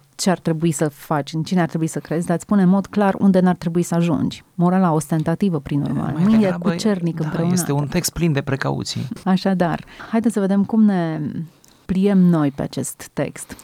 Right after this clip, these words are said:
Speaker 2: Bună oară, chiar deschiderea. Zice, "Cred în Duhul Sfânt care suflă unde și când vrea." Aici aproape citează din Evanghelia după Ioan. Deci aici nu cât de corect și de solemn este Steinhardt. Apoi, cum zice?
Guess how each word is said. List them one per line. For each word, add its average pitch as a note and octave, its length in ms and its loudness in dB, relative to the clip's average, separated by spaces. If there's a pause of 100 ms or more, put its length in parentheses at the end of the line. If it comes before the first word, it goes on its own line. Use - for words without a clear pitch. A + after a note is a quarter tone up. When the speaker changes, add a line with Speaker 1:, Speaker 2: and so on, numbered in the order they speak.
(300)
Speaker 2:
Bună C#3 240 0
oară, F#3 180 0
chiar E3 220 -6
deschiderea. - 680 -6 (280)
Zice, G2 260 -4
"Cred A#2+ 460 -4
în G#2 160 -2
Duhul F#2 280 -8
Sfânt B2+ 420 -6
care F2+ 260 -8
suflă G#2+ 420 -6
unde C3+ 380 -2
și A2+ 160 -6
când C3+ 260 -4
vrea." A2 200 -4
Aici B2 300 -6
aproape C3+ 320 -6
citează B2+ 440 -6
din A2+ 120 0
Evanghelia A2 360 -4
după G2 220 -8
Ioan. D#2+ 340 -10 (120)
Deci F#2 220 -8
aici G2+ 300 -6 (100)
nu A#2 180 0
cât C3+ 300 -4
de G2+ 140 -4
corect F2 500 -8
și - 120 -10
de F2 120 -8
solemn F#2 520 -6
este F2 240 -8
Steinhardt. - 800 -10 (360)
Apoi, F3+ 520 -2 (600)
cum A#2+ 160 0
zice? F#2+ 340 -6